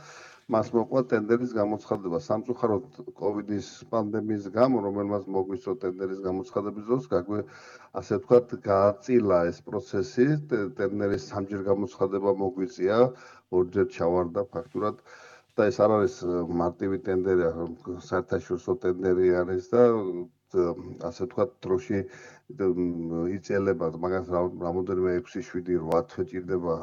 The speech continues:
შე-, ზოგჯერ შეიძლება მეტიც დასჭირდეს თვითონ, სანამ დაასრულებ და ამიტომ, ე, ჩვენ შარშან დასრულდა ტენდერი, გამოვლინდა გამარჯვებული კომპანია და თავისთავად უკვე ორი ათას ოცდაოთხ წელში უკვე ვიწყებთ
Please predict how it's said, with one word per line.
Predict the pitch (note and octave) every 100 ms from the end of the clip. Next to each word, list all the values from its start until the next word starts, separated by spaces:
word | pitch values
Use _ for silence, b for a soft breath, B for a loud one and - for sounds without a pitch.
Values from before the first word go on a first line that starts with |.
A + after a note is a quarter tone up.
| E2 _
შე-, | _ - E2
ზოგჯერ | F2+ F2+ F#2+
შეიძლება | - F#2+ G2 F#2
მეტიც | F#2 F2 F#2
დასჭირდეს | F2 D#2 G2 F2+ E2+ D#2
თვითონ, | E2+ F2+ D#2
სანამ | - D#2 F2
დაასრულებ | D#2+ E2 F2 - F#2+ F#2+
და | F#2
ამიტომ, | G#2+ A2 G#2+ B2 B2 B B B B B -
ე, | - B2 - B2+ - - C#3+ C#3
ჩვენ | - D#3 C#3 B2
შარშან | - C3+ C#3 A2+
დასრულდა | G2 G#2 - B2 G#2+ G#2 B2+ D3+ - _
ტენდერი, | B2 A#2 A#2+ C3 D#3+ F3 B B B B B
გამოვლინდა | - A#2 B2+ C3 B2+ A2
გამარჯვებული | F#2+ F#2+ A2+ A2+ A#2+ A#2+ B2
კომპანია | C3 B2+ C#3+ D3+ E3
და | F#3
თავისთავად | F3+ A2+ B2 - C3+ D#3
უკვე | C3+ A#2+ C#3 D3+ A#2
ორი | G2 G#2
ათას | A2+ A2 G2+
ოცდაოთხ | G2 G#2 A#2+ -
წელში | A#2 A#2 C#3+
უკვე | B2 C3+ C3
ვიწყებთ | G2+ - A#2+ -